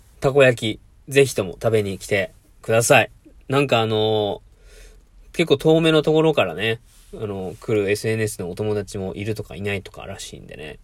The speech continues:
まあ、非常に楽しみですし、まあ、どんな方がね、来るのか、どんな、えー、どんな五時間、五時間に、五時間ですよね。十、十一時、十二、一、二、五時間半。どんな時間になるんでしょうか。本当にドキドキワクワク、ドキドキ。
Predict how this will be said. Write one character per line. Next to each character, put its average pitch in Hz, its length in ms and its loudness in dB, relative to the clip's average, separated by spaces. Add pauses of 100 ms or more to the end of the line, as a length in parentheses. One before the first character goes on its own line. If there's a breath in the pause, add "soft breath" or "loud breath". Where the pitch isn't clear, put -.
ま - 60 -18
あ、 - 20 -20
非 - 100 -18
常 104 140 -8
に 98 40 -10
楽 104 200 -6
し - 100 -8
み 101 80 -8
で 52 100 -12
す - 60 -10
し、 - 400 -12 (760 loud breath)
ま 147 80 6
あ、 - 20 8
ど 170 120 6
ん 190 60 6
な 190 100 6
方 202 200 6
が 208 120 6
ね、 214 160 8
来 226 100 4
る 220 120 6
の 214 100 8
か、 202 220 4
ど 185 120 2
ん 220 80 2
な、 226 260 6 (600 loud breath)
え 170 240 2
ー、 160 60 2
ど 175 100 0
ん 180 140 -4
な 170 160 -6
五 170 100 4
時 170 140 -2
間、 170 280 -2 (160)
五 185 160 -4
時 175 120 -10
間 175 240 -6
に、 180 200 -8 (300)
五 135 100 -2
時 151 100 -4
間 151 100 2
で 113 60 -2
す - 40 -4
よ 104 80 -2
ね。 160 180 0
十、 139 280 4
十 123 120 0
一 139 200 -2
時、 110 80 -8
十 135 160 2
二、 127 140 0
一、 - 380 -10
二、 131 360 -4 (240)
五 135 120 0
時 151 140 0
間 160 260 4
半。 170 280 4 (840 loud breath)
ど 139 140 -2
ん 160 100 0
な 165 80 0
時 160 140 -2
間 170 140 0
に 151 40 0
な 165 100 2
る 208 100 10
ん 190 80 4
で 156 80 2
し 147 100 2
ょ 143 60 6
う 139 60 4
か。 127 100 2
本 139 200 0
当 143 120 2
に 135 100 0
ド 135 120 4
キ 165 100 -4
ド 160 80 4
キ 151 100 -2
ワ 147 140 4
ク 147 100 -4
ワ 147 120 2
ク、 139 360 -2
ド 139 140 -4
キ 127 100 -6
ド 120 100 -2
キ。 117 220 -6